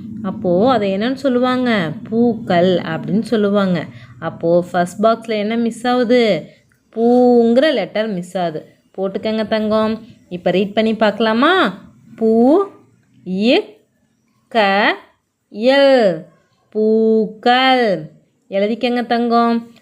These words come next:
நெக்ஸ்ட் பாருங்க, இணைத்து எழுதுவேன்.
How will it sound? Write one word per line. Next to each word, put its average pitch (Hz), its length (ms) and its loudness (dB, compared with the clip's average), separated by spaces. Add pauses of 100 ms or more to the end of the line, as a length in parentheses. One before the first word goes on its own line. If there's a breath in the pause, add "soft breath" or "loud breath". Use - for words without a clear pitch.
(120 loud breath)
நெக்ஸ்ட் 185 340 -6
பாருங்க, 226 460 2 (480)
இணைத்து 208 760 0 (420)
எழுதுவேன். 185 1160 0